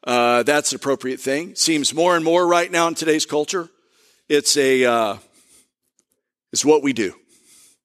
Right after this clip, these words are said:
We're just at war with everybody. We feel good about it.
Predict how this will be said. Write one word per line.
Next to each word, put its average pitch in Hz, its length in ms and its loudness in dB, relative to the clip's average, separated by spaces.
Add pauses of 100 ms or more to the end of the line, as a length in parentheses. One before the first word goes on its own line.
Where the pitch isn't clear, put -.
(640)
We're 131 160 2
just - 240 0
at 90 160 -6
war 107 460 0
with 87 160 -10
everybody. 78 600 -18 (1500)
We 117 80 -8
feel 156 240 0
good 123 220 -2
about 95 320 -12
it. - 80 -20